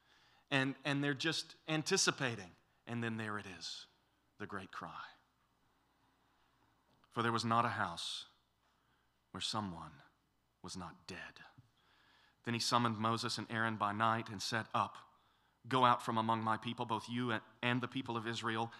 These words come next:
and go serve the Lord as you have said. Take your flocks and your herds av-, as you have said, and be gone, and bless me also." What the Egyptians dealt with that night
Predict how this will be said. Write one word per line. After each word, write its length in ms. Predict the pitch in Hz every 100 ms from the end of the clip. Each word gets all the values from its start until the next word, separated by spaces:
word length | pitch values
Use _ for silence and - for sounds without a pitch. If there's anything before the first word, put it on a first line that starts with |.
| -
and 240 | 113 110 104
go 280 | 139 127 113
serve 420 | - 131 143 127
the 80 | 123
Lord 300 | 123 127 120
as 120 | 110
you 100 | 123
have 140 | 113
said. 260 | - 117 110
Take 300 | 147 151 -
your 100 | 120
flocks 420 | - 139 131 -
and 100 | 127
your 100 | 123
herds 280 | 123 131 -
av-, 300 | 139 151 139 139
as 200 | 147 147
you 60 | 151
have 100 | 135
said, 180 | 143 127
and 200 | 123 110
be 160 | 170 180
gone, 480 | 143 127 113 113 107 - -
and 160 | 120 110
bless 480 | 127 135 139 - - -
me 420 | - 123 120 117 117 - - _ _ _ -
also." 500 | 110 107 104 90 85 - _ _ _ _ _ _ _ _ - - -
What 120 | - 117
the 100 | 123
Egyptians 420 | 127 135 117 104
dealt 240 | 120 123
with 180 | 117 104
that 200 | 107 98
night 300 | 104 98 104